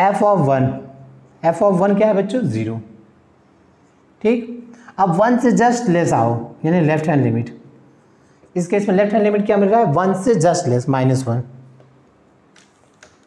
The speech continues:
ठीक, और वन से just greater, यानी right hand limit, क्या मिल रहा है आपको? वन। अब तीनों value देखो different हैं, तीनों ही different value हैं,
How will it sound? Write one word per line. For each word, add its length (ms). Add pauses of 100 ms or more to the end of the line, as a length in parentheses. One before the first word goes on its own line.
(120)
ठीक, 500 (480)
और 100
वन 280
से 140
just 280
greater, 380
यानी 160
right 240
hand 160
limit, 240 (1300)
क्या 120
मिल 120
रहा 160
है 80
आपको? 180 (1080)
वन। 280 (1160)
अब 180
तीनों 220
value 180
देखो 180
different 420
हैं, 160 (560)
तीनों 300
ही 160
different 340
value 320
हैं, 140